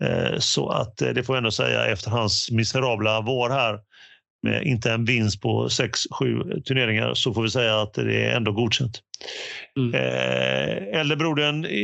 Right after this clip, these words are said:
Speaker 1: Elias då, eh, han kvalade in till, han kvalade inte alls in, han förlorade första omgången, ut omgående i, på Roland Garros och spelar nu en Challenger denna veckan i Prostero i Tjeckien.
Speaker 2: Mm, mm.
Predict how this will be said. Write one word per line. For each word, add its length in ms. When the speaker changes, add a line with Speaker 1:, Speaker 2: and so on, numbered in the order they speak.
Speaker 1:
Elias 460
då, 320
eh, 580
han 200
kvalade 720
in 380
till, 400
han 120
kvalade 220
inte 120
alls 220
in, 80
han 160
förlorade 240
första 200
omgången, 300
ut 160
omgående 720
i, 280
på 100
Roland 240
Garros 260
och 80
spelar 260
nu 240
en 160
Challenger 380
denna 200
veckan 400
i 80
Prostero 720
i 500
Tjeckien. 420
Speaker 2:
Mm, 120
mm. 180